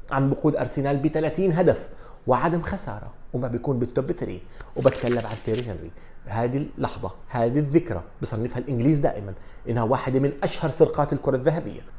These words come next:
وبنظرهم تعادل أي حالة جدل في تاريخ الكرة الذهبية. ولو رحنا عربيا، فعنا مناسبة خاصة في كأس أمم أفريقيا ألفين وأربعة، تونس تتوج باللقب على حساب المغرب،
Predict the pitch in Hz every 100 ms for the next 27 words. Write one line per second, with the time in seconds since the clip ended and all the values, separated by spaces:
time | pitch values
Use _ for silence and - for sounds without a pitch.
0 | - 156 190 196 208 196 160 107 - -
1 | 185 180 175 175 170 170 - 208 208 -
2 | - 175 190 185 160 95 90 - - -
3 | 160 113 117 110 - 104 92 95 143 202
4 | 135 92 - - - - - - - 403
5 | 285 247 190 202 170 175 202 202 170 170
6 | 151 175 160 156 156 147 156 170 104 95
7 | 123 120 196 196 - 165 143 143 123 143
8 | 139 - 120 147 135 147 147 131 139 147
9 | 143 139 - - 135 139 120 143 139 143
10 | 143 123 139 - 143 147 143 147 147 101